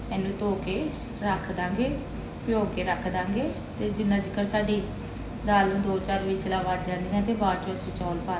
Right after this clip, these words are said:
ਕੇ ਵੀ ਖਿਚੜੀ 'ਚ ਥੋੜ੍ਹਾ ਜਿਹਾ ਘਿਓ ਪਾ ਕੇ ਤੇ ਨਮਕ ਪਾਉਣਾ ਬਸ।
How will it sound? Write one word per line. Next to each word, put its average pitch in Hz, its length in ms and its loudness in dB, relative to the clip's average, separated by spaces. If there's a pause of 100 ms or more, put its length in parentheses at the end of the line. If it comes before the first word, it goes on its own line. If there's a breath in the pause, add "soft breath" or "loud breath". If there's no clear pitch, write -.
ਕੇ 202 120 0
ਵੀ 202 240 2
ਖਿਚੜੀ 190 460 -4
'ਚ 196 220 -4
ਥੋੜ੍ਹਾ 185 240 0
ਜਿਹਾ 202 420 0 (340)
ਘਿਓ 220 160 2 (100)
ਪਾ 180 140 2 (100)
ਕੇ 202 100 2
ਤੇ 214 100 0
ਨਮਕ 202 440 2
ਪਾਉਣਾ 185 240 0 (100)
ਬਸ। 185 260 0